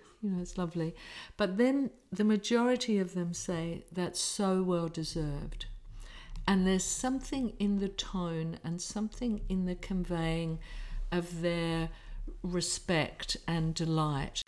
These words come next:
It means for me that the work that I've spent most of my time doing, which has really been community work,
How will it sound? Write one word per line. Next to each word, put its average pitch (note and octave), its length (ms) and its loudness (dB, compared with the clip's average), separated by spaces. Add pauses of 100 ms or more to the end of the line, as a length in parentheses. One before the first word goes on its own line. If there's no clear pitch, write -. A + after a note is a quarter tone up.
(180)
It F3+ 160 0
means G3+ 400 6
for - 140 -2
me F3+ 360 4
that D#3+ 340 -2
the E3+ 80 0
work E3+ 560 2
that - 240 -4
I've D#3+ 200 -2
spent - 380 -6
most D#3 260 -4
of D#3 120 -10
my D#3 140 -4
time D#3 360 -6
doing, D3 320 -4
which D3+ 160 -6
has E3 180 -8
really D3+ 260 2
been D3 200 -4
community D3 640 -4
work, C#3 420 -8